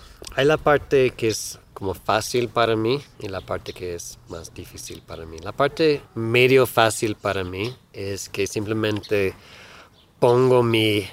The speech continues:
atención, mi intención en mis metas, lo cual básicamente es,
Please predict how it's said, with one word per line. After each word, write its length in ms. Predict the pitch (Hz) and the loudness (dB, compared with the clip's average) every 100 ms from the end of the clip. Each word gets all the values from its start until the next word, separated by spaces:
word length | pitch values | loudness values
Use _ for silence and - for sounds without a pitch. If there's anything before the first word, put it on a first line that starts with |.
| - - | -18 -12
atención, 680 | - 104 117 110 - 113 104 | -6 -2 0 0 0 0 0
mi 100 | 101 | -2
intención 680 | 98 - 104 101 - 107 98 | -4 -4 -4 -4 -4 -2 -2
en 180 | 98 98 | -4 -4
mis 180 | 95 110 | -6 -2
metas, 680 | 101 98 - 107 - - - - - - | -2 -2 -2 -2 -4 -12 -18 -20 -20 -18
lo 140 | - 107 | -10 -4
cual 200 | - 117 | 2 2
básicamente 1040 | 110 101 104 107 101 101 104 104 107 98 | 2 0 -4 -4 -2 -2 -4 -4 -2 -2
es, 300 | 95 - - | -2 -8 -16